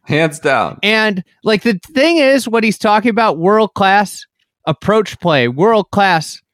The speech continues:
Speaker 2: um,
Speaker 1: Around.
Speaker 2: around the greens, world-class putting. You know who he's describing? Luke Donald. Luke Donald was short and crooked,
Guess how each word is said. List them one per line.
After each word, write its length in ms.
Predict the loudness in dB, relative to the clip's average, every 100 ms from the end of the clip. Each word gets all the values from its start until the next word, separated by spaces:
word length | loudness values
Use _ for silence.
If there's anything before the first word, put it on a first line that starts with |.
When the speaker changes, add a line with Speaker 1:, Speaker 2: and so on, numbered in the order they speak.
| _ _ _ _
Speaker 2:
um, 540 | -2 0 0 -2 -4 -8
Speaker 1:
Around. 240 | -6 0
Speaker 2:
around 240 | 2 2 0
the 80 | 0
greens, 440 | 0 0 0 -2
world-class 520 | 0 0 0 0 0 -2
putting. 380 | -2 0 -2 -6 _ _
You 120 | -2
know 200 | 2 4
who 140 | 4 4
he's 200 | 2 0
describing? 720 | -4 -4 0 2 2 -2 -6 -10 _ _ _ _ _ _ _ _ _ _ _ _ -2
Luke 300 | 0 0 2
Donald. 480 | 2 2 -2 -6 -14 _ _ _ _ _ _ _ _ _ _ -20 _ _ _ -2
Luke 220 | 0 2
Donald 640 | 2 2 2 2 0 -2 -4
was 180 | 0 0
short 500 | 2 2 4 0 -4 _ _ _ _ _ -20 _ _ _
and 140 | -2 -2
crooked, 520 | 0 0 -2 -6 -8